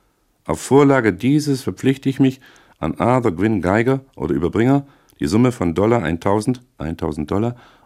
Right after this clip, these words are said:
ohne Zinsen zu zahlen, Gegenwert erhalten, Carmen Sternwood.“ Der handschriftliche Teil schien mit seinen vielen wilden Schnörkeln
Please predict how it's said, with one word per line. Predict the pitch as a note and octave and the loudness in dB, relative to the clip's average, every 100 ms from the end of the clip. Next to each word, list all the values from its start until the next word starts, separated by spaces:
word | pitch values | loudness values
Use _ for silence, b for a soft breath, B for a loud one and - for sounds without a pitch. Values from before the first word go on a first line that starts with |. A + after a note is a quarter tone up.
| _ | _
ohne | - A2+ A#2+ A#2 | 0 2 2 2
Zinsen | B2 G2 E2 | 2 2 0
zu | D#2+ D2+ | -4 -8
zahlen, | - E2+ D#2 D2+ D2 C#2+ - | -6 -4 -2 -2 -4 -6 -2
Gegenwert | G2+ G#2 G2+ G2+ - | 0 2 0 -2 -4
erhalten, | F#2+ A2 G2 D#2+ D#2 b b | -2 0 0 -2 -10 b b
Carmen | - G2 F#2 F2+ | -2 2 2 0
Sternwood.“ | - A2 G#2 E2 D2+ - _ _ _ _ _ _ _ _ b b b b b b b b _ | -2 -2 0 0 -4 -8 _ _ _ _ _ _ _ _ b b b b b b b b _
Der | - | -4
handschriftliche | F2 - F#2 F2 D2+ | -4 -4 -6 -6 -6
Teil | - F#2 F#2+ | -2 -2 0
schien | - E2+ | -2 -2
mit | D#2 | -2
seinen | D#2 D#2 | -4 -4
vielen | - G2 G2 F2 | -4 -2 0 0
wilden | F2 F2+ D#2+ | 0 0 -2
Schnörkeln | - E2+ F#2+ G2+ G2 | -4 -4 -4 -4 -4